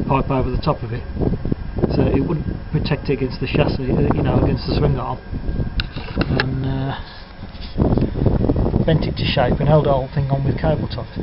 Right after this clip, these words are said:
See, so it comes through at the top. Like you see, the, the plastic is really just to s-, sort of insulated against the swing arm, stop it getting rubbing it. So the pipe comes up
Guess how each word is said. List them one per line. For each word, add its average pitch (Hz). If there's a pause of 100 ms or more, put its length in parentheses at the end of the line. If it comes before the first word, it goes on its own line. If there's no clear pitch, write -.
(3500)
See, 147 (840)
so 156
it 151
comes 139
through 139
at 135
the -
top. - (720)
Like 139
you 135
see, 131
the, 120 (160)
the 160 (840)
plastic 139
is 123
really 127
just 131
to -
s-, - (1000)
sort 131
of 127 (280)
insulated 135
against 131
the 123 (100)
swing 139
arm, 120
stop -
it 131
getting 135
rubbing 127
it. 117 (1500)
So -
the 165
pipe 226
comes 190
up -